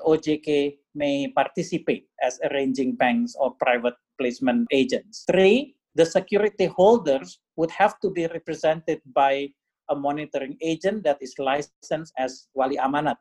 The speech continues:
by O J K. Four, debt securities can only be purchased and subscribed by professional investors. This term is defined in this rule. And the content of the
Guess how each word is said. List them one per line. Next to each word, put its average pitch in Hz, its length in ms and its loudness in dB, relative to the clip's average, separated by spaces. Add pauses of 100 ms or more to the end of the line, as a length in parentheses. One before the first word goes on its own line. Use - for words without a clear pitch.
(120)
by 123 100 -4
O 120 140 -6
J 123 160 -6
K. 113 280 -10
Four, 170 360 4
debt 180 180 2
securities 190 640 -8
can 147 240 -4 (100)
only 190 300 -2
be 156 160 -6
purchased 156 680 -6
and 139 140 -4
subscribed 156 640 0
by 135 260 2 (140)
professional 170 800 -2
investors. 131 500 -8
This 190 180 -2
term 208 200 2
is - 140 -6
defined 151 420 -2
in 139 140 -6
this 135 200 -6
rule. 127 200 -8
And 190 160 4
the 208 100 2
content 240 480 0
of 160 180 -2
the 165 80 -2